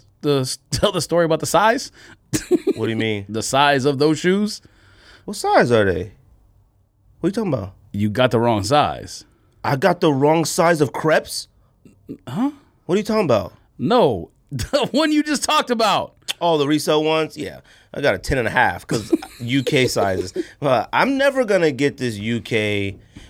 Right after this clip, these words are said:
Speaker 2: No, you know what it is? It's the fact, no, you know what it is? Every time
Speaker 1: You
Speaker 2: I enter
Speaker 1: actually put
Speaker 2: No,
Speaker 1: a
Speaker 2: no, no.
Speaker 1: raffle in for the wrong
Speaker 2: No, no, no.
Speaker 1: size, fam.
Speaker 2: Every time I enter a raffle for End,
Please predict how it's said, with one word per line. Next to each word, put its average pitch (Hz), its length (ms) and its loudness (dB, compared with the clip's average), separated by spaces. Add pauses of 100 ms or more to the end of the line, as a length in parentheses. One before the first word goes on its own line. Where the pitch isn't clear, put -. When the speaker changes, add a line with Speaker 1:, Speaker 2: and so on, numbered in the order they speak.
Speaker 2:
No, 175 120 4
you 208 120 2
know 226 140 2
what 233 100 4
it 226 80 -4
is? 247 380 0 (320)
It's 160 200 2
the 180 100 -2
fact, - 340 0
no, 147 160 4
you 131 160 -2
know 156 80 2
what 165 80 2
it 160 80 -4
is? 175 180 -6
Every 151 220 4
time 233 240 2
Speaker 1:
You 208 60 6
Speaker 2:
I 202 60 4
enter 160 280 0
Speaker 1:
actually 139 400 2
put 117 160 -4
Speaker 2:
No, 117 80 2
Speaker 1:
a 117 40 2
Speaker 2:
no, 113 60 2
no. 104 60 2
Speaker 1:
raffle 104 320 0
in 92 120 -8
for 92 120 -8
the 87 80 -6
wrong 90 180 -8
Speaker 2:
No, 123 140 4
no, 131 120 4
no. 117 100 2
Speaker 1:
size, 98 280 -2
fam. 90 160 -12
Speaker 2:
Every 156 440 2
time 180 420 0
I 143 140 2
enter 139 340 2
a 120 60 6
raffle 117 340 0
for - 180 -4
End, 135 360 -2